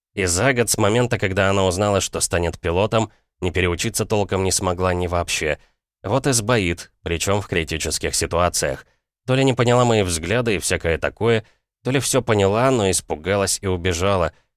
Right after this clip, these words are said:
Это глупости, но понять в ее положении можно. Так что ладно. Но в кустах в сотни метров мелькнула знакомая белобрысая копна.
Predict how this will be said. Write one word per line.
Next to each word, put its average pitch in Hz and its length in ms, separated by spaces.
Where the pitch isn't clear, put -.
Это 101 180
глупости, 82 580
но 87 120
понять 85 420
в 95 40
ее 78 240
положении 78 540
можно. 76 440
Так 107 120
что 107 260
ладно. 65 420
Но 80 360
в - 80
кустах 143 460
в - 60
сотни 120 380
метров 123 400
мелькнула 117 480
знакомая 127 540
белобрысая 101 640
копна. 85 440